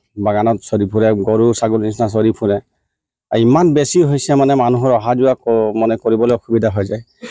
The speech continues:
আৰু যিহেতু, আহ, যোৱা ৰাতি সেই মানুহজন হাতীয়ে, মানে,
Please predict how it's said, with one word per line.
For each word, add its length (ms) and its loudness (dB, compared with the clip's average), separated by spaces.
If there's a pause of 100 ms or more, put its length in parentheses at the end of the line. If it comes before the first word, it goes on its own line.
(120)
আৰু 140 0
যিহেতু, 300 2
আহ, 600 -2
যোৱা 200 2
ৰাতি 380 0
সেই 180 -2
মানুহজন 360 2
হাতীয়ে, 480 0
মানে, 300 2